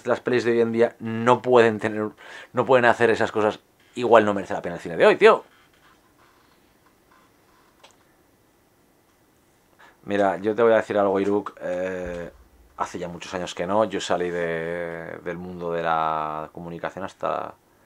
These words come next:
yo estuve doce años trabajando y relacionado con medios, ¿vale? Sobre todo a nivel de, de radio, en informativos, noticias, cosas así. He estado en webs, eh,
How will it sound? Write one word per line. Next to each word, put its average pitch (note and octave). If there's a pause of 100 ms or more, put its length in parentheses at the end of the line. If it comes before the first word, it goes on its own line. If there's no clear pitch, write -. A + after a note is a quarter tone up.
(760)
yo -
estuve F2+
doce G2
años F2+
trabajando F2+
y G2
relacionado E2+
con E2
medios, -
¿vale? F2+
Sobre D2
todo F2
a E2
nivel E2+
de, E2+ (240)
de E2+
radio, B2
en G#2
informativos, F2
noticias, F2+
cosas D#2+
así. G#2 (640)
He -
estado -
en D#2
webs, A#2
eh, D2